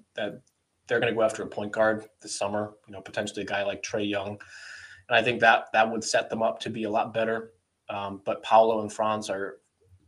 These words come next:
two of the best young wings in the league, and Wendell Carter's playing well, and their, their guards are gonna be ultimately what holds them back or pushes them forward. Cole Anthony, Jalen Suggs, Markelle Fultz. I mean, those are guys that when they're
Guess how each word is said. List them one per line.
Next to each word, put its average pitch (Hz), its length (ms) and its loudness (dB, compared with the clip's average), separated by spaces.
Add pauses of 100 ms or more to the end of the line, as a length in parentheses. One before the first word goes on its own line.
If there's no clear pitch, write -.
two 113 160 -8
of 104 40 -4
the 98 60 -8
best 104 300 -2
young 107 220 -4
wings 110 280 -6
in 107 80 -6
the 101 60 -6
league, 107 320 -4
and 95 140 -10
Wendell 104 280 -4
Carter's 104 420 -2
playing 104 300 -6
well, 110 340 -2
and 95 100 -10 (840)
their, 123 340 4
their 127 240 0
guards 127 400 8
are 113 40 -2
gonna 110 200 -2
be 107 380 -2 (880)
ultimately 113 540 2
what 101 340 -4 (120)
holds 117 360 2
them 110 160 0
back 104 260 2
or 104 80 -4
pushes 110 360 -6
them 101 120 -8
forward. 107 560 -4
Cole 110 240 0
Anthony, 107 400 -8
Jalen 104 340 -6
Suggs, 101 320 -6
Markelle 101 300 -6
Fultz. 98 360 -6
I 101 40 -10
mean, 101 120 -10
those 107 200 -2
are 107 60 -2
guys 107 300 2
that 98 120 -8
when 110 160 -6
they're 98 220 -8